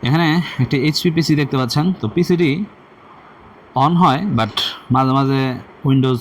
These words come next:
ওপেন হয়, মাঝে মাঝে হয় না। তো সেটাই আমরা দেখানোর জন্য আজকে এই ভিডিওটি করতেছি, যে কী কারণে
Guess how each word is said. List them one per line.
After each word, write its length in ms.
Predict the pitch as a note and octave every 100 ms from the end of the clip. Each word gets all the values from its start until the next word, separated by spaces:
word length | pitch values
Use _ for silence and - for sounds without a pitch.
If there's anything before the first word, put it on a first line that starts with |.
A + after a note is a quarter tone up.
| -
ওপেন 280 | C#3 A#2 C#3
হয়, 140 | D#3
মাঝে 220 | E3+ A#2+ A#2+
মাঝে 160 | A2+
হয় 280 | G#2+ G#2 A2+
না। 160 | G#2 F#2 - -
তো 120 | A2+
সেটাই 400 | - C3 C#3+ C#3
আমরা 180 | A#2+ A#2
দেখানোর 380 | A#2 A#2 A#2+
জন্য 320 | A#2+ B2+ C3 A3+ - - - - - - - -
আজকে 760 | A2 A2 - A#2+ A2+ G#2+ G#2 -
এই 160 | B2 A#2
ভিডিওটি 380 | A#2 A#2+ A2
করতেছি, 520 | A2 A2+ B2+ - B2+ F3+ -
যে 260 | G2 G2 F#2+ F2+ F2+ - - - - -
কী 100 | -
কারণে 480 | B2 C3+ C3+ B2+ C#3